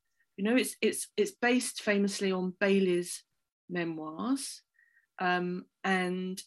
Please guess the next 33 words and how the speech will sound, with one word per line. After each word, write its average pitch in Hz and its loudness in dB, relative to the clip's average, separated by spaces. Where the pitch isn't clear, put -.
then 185 0
it's - -8
written, 226 0
it's 196 -4
a 190 -2
real 208 0
labour 196 4
of 175 -4
love 185 0
for 175 -4
Richard 180 -4
Eyre, 180 -2
the 180 -6
director, 165 -6
whose 185 -8
mother 180 -2
had 175 -8
died 170 -4
of 165 -6
Alzheimer's, 165 -8
and 180 -10
Charles 175 -6
Wood, 170 -2
the 165 -12
writer. 175 -8
And 190 0
then 196 4
it's 190 -2
a 190 -4
fantastic 202 0
forum 180 0
for 170 -10
these 175 -6